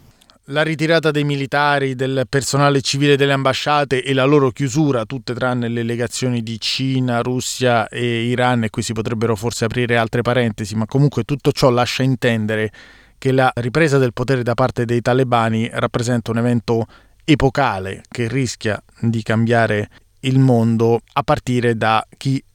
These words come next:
resta e resterà in Afghanistan, e tra questi soprattutto le donne,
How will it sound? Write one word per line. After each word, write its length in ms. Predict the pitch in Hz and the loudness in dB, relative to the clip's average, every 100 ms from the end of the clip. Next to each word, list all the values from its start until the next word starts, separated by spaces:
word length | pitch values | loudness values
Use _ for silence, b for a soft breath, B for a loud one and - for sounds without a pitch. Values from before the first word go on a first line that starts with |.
| _ | _
resta 800 | - 139 139 117 - 110 101 - _ | -2 2 4 2 -4 -2 -4 -6 _
e 140 | 131 | -4
resterà 480 | 117 117 120 135 131 | -2 -2 0 2 2
in 140 | 113 | 2
Afghanistan, 920 | 113 - 131 117 110 104 - 104 107 98 | 0 -2 0 0 0 -4 -4 -4 -4 -4
e 120 | 135 | -4
tra 160 | 127 | -2
questi 260 | 113 151 131 | 2 2 2
soprattutto 480 | - 120 117 135 123 | 0 -2 0 0 2
le 120 | 117 | 4
donne, 480 | 135 127 113 107 | 4 6 4 2